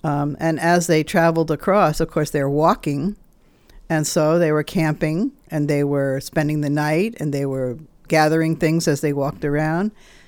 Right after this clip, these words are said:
And then they went to the coast where they had summer camps usually and drying seaweed and fish and so on.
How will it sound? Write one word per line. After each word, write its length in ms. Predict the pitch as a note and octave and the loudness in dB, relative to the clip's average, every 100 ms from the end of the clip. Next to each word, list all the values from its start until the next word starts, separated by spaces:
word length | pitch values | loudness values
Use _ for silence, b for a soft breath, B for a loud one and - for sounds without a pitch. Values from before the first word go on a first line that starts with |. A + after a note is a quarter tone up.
| b - | b -2
And 180 | D#3+ | 0
then 140 | D#3 D3+ | 2 0
they 120 | D3 | 0
went 160 | D3+ C#3+ | -2 -2
to 80 | D3+ | -2
the 100 | C#3+ | -2
coast 420 | - D#3+ F#3+ - | 0 0 0 0
where 100 | D3+ | 0
they 80 | C#3+ | 0
had 200 | D3 - | -2 -2
summer 300 | E3 D3+ C#3+ | -2 0 -2
camps 500 | - D#3 D#3 - D#3+ | -2 -2 -2 -4 -2
usually 440 | D#3+ E3+ F3 F#3+ | 0 2 2 0
and 340 | D3 B2+ B2 D3 | 0 -4 -10 -10
drying 300 | D3 D3 C#3 | -4 -2 -2
seaweed 580 | - E3+ E3 E3+ F3 F3 | -2 -2 0 2 0 0
and 260 | A#2+ A#2+ | -2 -6
fish 420 | - - D3 E3 E3 | -6 0 0 0 -4
and 140 | D3+ | -2
so 160 | D#3+ D3+ | 0 2
on. 300 | D#3 F#3 | 0 -2